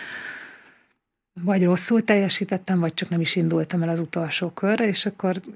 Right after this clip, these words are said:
kiküldött, kizavart az edzőm, és én mentem ki az uszodából, és jött utánam a zuhanyzóig, ott odáig kísérte: „Gabi, gyere vissza!” Én mondom: „Nem megyek vissza, hát most zavartál el.” Tehát, hogy ezek a kis lázadások, ezek megvoltak. Aztán persze visszamentem a medencébe, és leúsztam, amit kellett,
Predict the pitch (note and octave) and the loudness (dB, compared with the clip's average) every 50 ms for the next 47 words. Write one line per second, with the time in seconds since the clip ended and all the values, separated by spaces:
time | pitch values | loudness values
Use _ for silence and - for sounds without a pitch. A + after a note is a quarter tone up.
0 | - _ - F3 - - - F3 E3 E3+ D#3+ D#3+ - - E3+ C#3+ D#3+ D#3+ E3 E3 | -16 _ -4 -4 -4 -4 -6 -6 -4 -4 -6 -6 -4 -4 -2 -2 -2 -2 -4 -4
1 | E3 - - F3 D#3+ D#3 D#3 D3+ - F3 G3+ A#3 C4 - - G3+ F3+ D3+ D#3 D3+ | -6 -6 -6 -6 -6 -6 -6 -6 -4 -2 0 0 0 0 -2 -4 -4 -6 -6 -10
2 | D#3+ - _ F#3+ F3 D#3+ D#3+ - - F3 E3+ D3+ D3+ D#3 - - - D#3+ E3 D#3+ | -12 -14 _ -12 -12 -12 -12 -12 -10 -8 -8 -6 -6 -8 -8 -8 -8 -8 -8 -8
3 | E3 D#3 C#3 E3+ E3 D#3+ - - - F3 - - - D3 - - D#3 D#3+ D#3 D#3+ | -10 -10 -10 -10 -8 -6 -6 -6 -6 -8 -8 -8 -10 -10 -6 -2 -2 0 2 2
4 | D#3+ D#3 D3+ D3 - F3+ C#3 D3 D3 D#3 D3+ D3 - E3+ E3 E3 D#3+ E3 D#3+ E3+ | 2 2 0 0 0 0 0 0 0 0 -2 0 0 0 0 2 0 0 0 0
5 | E3+ E3 - - G3+ D#3+ E3+ D#3+ D#3+ - - F3+ - - C#3+ D#3 - D#3+ D3+ E3+ | -2 -2 -2 -4 -4 -4 -2 -4 -4 -4 -4 -6 -6 -6 -8 -2 0 2 2 2
6 | D#3 D#3+ D3 D3+ D3 C#3+ C#3+ - - - D#3 D3+ D3 C#3 C#3 D3+ D3 C#3+ C3 A#2+ | 0 0 -4 -6 -6 -6 -6 -6 -8 -8 -10 -10 -12 -10 -8 -6 -6 -6 -6 -4
7 | - D3+ C#3+ - - - - - - F3 D3+ G3 F#3+ - G3 F#3+ F3 - F#3 E3 | -4 -4 -4 -4 -4 -4 -4 0 2 4 4 4 6 6 4 4 6 6 4 4
8 | D#3+ D#3+ E3+ F3 F3+ - F#3 F3 F3 F3+ F3 E3+ E3+ E3+ - F#3 F3 F#3 F3 D#3 | 6 4 2 0 0 0 0 0 0 0 0 0 0 0 -2 -2 -2 0 -2 -2
9 | F3 D#3+ G3 - - F#3 E3 - F3 - - F3 D#3+ - - F#3 D#3+ - F3 D#3+ | -2 -4 -6 -8 -6 -6 -4 -4 -4 -2 -2 -4 -4 -4 -6 -6 -4 -2 -2 -2
10 | D#3 D#3 F3 E3 E3+ E3 D#3 - - E3+ - F3 - E3+ E3+ - - E3+ E3 D#3 | 0 -2 -2 -2 -2 -2 -2 -4 -6 -4 -6 -6 -4 -6 -6 -6 -4 -4 -4 -4
11 | D#3+ E3 D#3+ E3 - F3 - E3+ - F3+ D#3 - E3 C#3+ - E3 D3 D3+ D3+ - | -4 -4 -6 -6 -6 -6 -6 -4 -2 -2 -2 -2 -4 -4 -2 -4 -4 -4 -4 -4
12 | - D#3 D3+ D3+ D3+ D3 - D#3+ D#3 D3+ D#3 D#3 D#3+ D#3+ D3+ - - F3 D#3+ D#3 | -4 -4 -2 -2 -4 -4 -4 -4 -4 -4 -4 -4 -4 -4 -6 -6 -6 -6 -6 -4
13 | D#3 D3 - - D#3 D#3+ D3+ - - - E3+ E3+ E3 F3 E3+ - - - F#3 F#3+ | -6 -6 -6 -4 -4 -4 -4 -4 -4 -4 -2 0 0 -2 -2 -4 -4 -2 -2 0
14 | G3+ G#3+ A3+ A#3 A#3 - | 0 0 0 -2 -4 -8